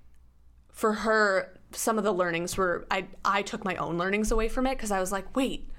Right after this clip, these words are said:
this is actually really beneficial," because the reality of the situation is that if you give yourself time to worry, then you're realizing that it's actually not as impactful as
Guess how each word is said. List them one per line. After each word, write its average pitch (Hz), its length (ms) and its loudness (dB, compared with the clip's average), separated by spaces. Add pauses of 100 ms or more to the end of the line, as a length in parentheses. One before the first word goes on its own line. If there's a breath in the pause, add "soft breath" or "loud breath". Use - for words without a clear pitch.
(480 soft breath)
this 214 160 2
is 220 120 -2
actually 247 420 0
really 185 240 2
beneficial," 175 680 -2
because 170 720 -2 (300 loud breath)
the 190 80 2
reality 196 520 4
of 170 60 2
the 170 80 -2
situation 170 540 -2
is 156 140 -4
that - 300 0 (360 loud breath)
if 202 140 -2
you 196 100 -2
give 240 200 0
yourself 240 380 0
time 165 440 -2
to 180 120 -2
worry, 170 540 0 (260 loud breath)
then 165 480 0 (600)
you're 208 140 2
realizing 185 520 2
that 170 80 0
it's 175 140 -2
actually 165 580 -2 (420)
not 170 380 0
as 165 460 -2
impactful 185 840 -4 (120)
as - 580 -2